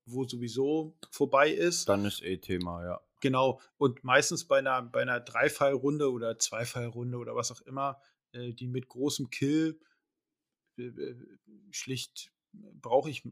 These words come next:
Speaker 1: quasi, also bräuchte ich bisher noch nie einen zweiten Pfeil. So. Und von daher, ich,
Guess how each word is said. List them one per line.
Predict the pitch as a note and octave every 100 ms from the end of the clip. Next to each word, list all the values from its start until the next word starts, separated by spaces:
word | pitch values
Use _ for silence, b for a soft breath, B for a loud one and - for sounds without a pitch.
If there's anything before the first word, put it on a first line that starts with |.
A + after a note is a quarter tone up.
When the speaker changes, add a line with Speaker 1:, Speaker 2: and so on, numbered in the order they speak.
| - _ _ _ _ _ -
Speaker 1:
quasi, | B2+ A#2+ A#2
also | - B2
bräuchte | A#2 C3 D#3 -
ich | D#3 -
bisher | C3 - D#3+
noch | D3 G2
nie | C#3 F3
einen | E3+
zweiten | - C3 B2
Pfeil. | - A#2 G#2+ _ _ _ _ _
So. | - - - _ _ _ _ _ _ _
Und | A#2 G#2+
von | A#2
daher, | A2 A#2 A#2 A2+ A2 - _ _ _ _ _ _ _ - -
ich, | A#2+